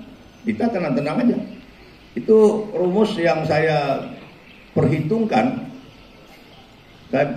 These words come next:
sampaikan sama Pak Sekda pada saat itu, sudah bayar. Januari kalau nggak salah nggak? Bayar aja. Tak pusing-pusing kita nanti.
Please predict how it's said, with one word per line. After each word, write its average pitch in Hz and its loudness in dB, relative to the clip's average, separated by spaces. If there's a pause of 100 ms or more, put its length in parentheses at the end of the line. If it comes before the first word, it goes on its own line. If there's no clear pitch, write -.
sampaikan 170 0
sama 151 2
Pak - -2
Sekda 147 2
pada 123 6
saat 123 4
itu, 160 4
sudah 175 2 (160)
bayar. - 0 (1200)
Januari 131 6
kalau 143 -4
nggak 135 -6
salah 156 -2
nggak? - -6 (1400)
Bayar 127 4 (100)
aja. 135 -4 (1300)
Tak 110 -2
pusing-pusing 160 2
kita 147 0
nanti. 120 0